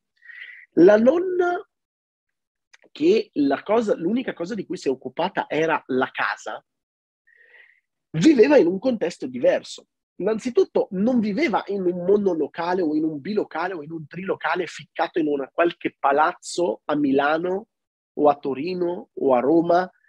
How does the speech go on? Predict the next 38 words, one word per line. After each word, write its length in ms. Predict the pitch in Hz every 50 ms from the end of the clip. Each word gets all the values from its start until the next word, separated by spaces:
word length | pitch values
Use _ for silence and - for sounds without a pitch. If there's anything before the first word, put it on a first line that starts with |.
| - - - _ _ _ _ _ _
in 260 | - 190 190 185 -
cui 560 | - 202 208 214 214 214 214 214 208 - - _
è 120 | - 226
sola, 800 | - - - - - - 202 202 202 196 196 196 196 196 208 202 _
con, 600 | _ 160 160 160 160 160 156 156 160 160 151 147
è 160 | - 156 151
sola 720 | - - - - - 190 190 185 180 180 185 185 185 185 -
mentre 320 | 160 151 147 151 - 143
il 80 | 143 139
marito 400 | 143 135 147 170 151 - 160 131
va 160 | 139 143 143
tutto 260 | - - 175 - -
il 60 | 156
giorno 220 | 143 143 147 151 143
a 40 | 127
casa. 320 | - 151 151 151 147 143 - - _
No, 300 | - - - - - _ _ _ _ _ - - _ _ - -
la 240 | 147 151 160 180 196
nostra 480 | 220 - 392 - - - 220 190 196
nonna 680 | 190 196 196 175 151 147 131 127 139 143 143 175 247 285 _ _ _ _ _ _ _ - _ _ _
era 640 | - - 202 185 170 156 151 147 156 175 202 233 - _ _ _ _ _ _ _
in 120 | 156 156
un 140 | 147 139 131
villaggio, 680 | 120 135 123 123 123 101 104 107 117 117 143 180 202 - _ _ _ _ - - _
ok? 560 | 151 143 - - - 113 113 117 135 151 - -
O 120 | - 127
comunque 500 | - - 135 131 131 131 135 - 147 131
in 120 | 127 127 123
una 220 | 127 123 127 123
vita, 580 | 117 117 131 170 170 - _ - 131 120 107 - _ - - _ _ -
anche 340 | - 143 151 - 156 131 123
se 140 | - 131
fosse 280 | 120 - 135 - - -
stata 240 | - 139 127 - 127
in 80 | 127
una 140 | 123 127 127
grande 280 | 117 147 156 160 175 185
città, 360 | - - 196 - 214 226 233